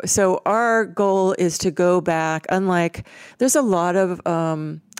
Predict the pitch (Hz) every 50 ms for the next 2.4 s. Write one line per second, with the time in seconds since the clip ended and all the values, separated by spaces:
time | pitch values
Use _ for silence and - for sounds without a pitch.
0 | - _ - - - 190 185 175 170 151 165 160 - - 170 160 165 160 151 -
1 | 185 180 175 170 170 170 - - - 160 160 160 156 - - 165 160 - - -
2 | 160 151 - - 165 165 175 190